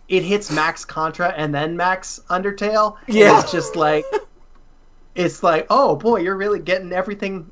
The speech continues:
Speaker 1: everything good in the world <laughs>
Speaker 2: Yeah.
Speaker 1: is here." Oh, it's so good, man.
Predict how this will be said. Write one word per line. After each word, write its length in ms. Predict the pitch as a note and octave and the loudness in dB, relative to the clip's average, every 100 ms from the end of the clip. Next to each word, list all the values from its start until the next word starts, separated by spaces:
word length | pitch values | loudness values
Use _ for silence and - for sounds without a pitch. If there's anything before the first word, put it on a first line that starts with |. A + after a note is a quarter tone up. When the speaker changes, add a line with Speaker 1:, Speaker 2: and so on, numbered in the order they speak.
| - | -4
Speaker 1:
everything 380 | E3+ G3+ A3 G3 | -2 0 0 0
good 180 | F#3 G#3 | 0 0
in 80 | G3+ | 0
the 80 | F#3+ | 0
world 480 | G3+ G#3+ D#3+ F3 - - - | 2 4 4 0 -4 -18 -20
<laughs> 200 | - - | -20 -10
Speaker 2:
Yeah. 220 | D3+ D#3 - - - - | -2 -2 -2 -14 -20 -12
Speaker 1:
is 380 | A3+ G3+ F3+ F#3 | -8 -2 -2 -2
here." 480 | G3+ F#3+ D3 D3+ D3 - - - - - - - - - - - - - - - - - - - | 0 0 2 0 -4 -20 -20 -20 -20 -20 -20 -20 -20 -20 -20 -20 -20 -20 -20 -20 -20 -20 -20 -4
Oh, 220 | D#3+ C#3+ | 0 2
it's 100 | C#3 | 0
so 260 | - - C#3 | -2 -6 -6
good, 240 | C3 C3 B2 | -6 -8 -8
man. 420 | B2+ B2+ B2+ | -10 -10 -10